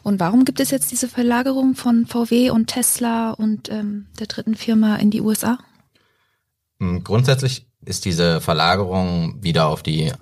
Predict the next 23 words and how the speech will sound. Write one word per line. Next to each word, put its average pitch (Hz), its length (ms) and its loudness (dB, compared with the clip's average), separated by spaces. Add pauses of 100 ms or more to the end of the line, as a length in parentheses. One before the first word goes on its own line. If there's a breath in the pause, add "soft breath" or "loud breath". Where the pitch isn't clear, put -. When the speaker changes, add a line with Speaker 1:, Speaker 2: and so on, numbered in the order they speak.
(100)
Speaker 2:
verfügbaren 76 680 0
Produktionssubventionen 87 1160 0
unter 80 240 -2
dem 78 140 0
I 76 120 -2
R 76 160 0
A 85 220 0
zurückzuführen. 85 840 -2 (200)
Diese 104 300 4
senken 90 320 0
in 87 100 2
der 82 120 0
Praxis - 760 -2
den, 78 380 -2
den 78 180 -4
Preis 78 420 0
der 73 140 -2
Produktion 82 500 0
eines 87 520 -2 (400)
Battery 101 340 -2
Packs, 117 500 -2 (160)
also 73 440 -2 (320)
des - 280 -4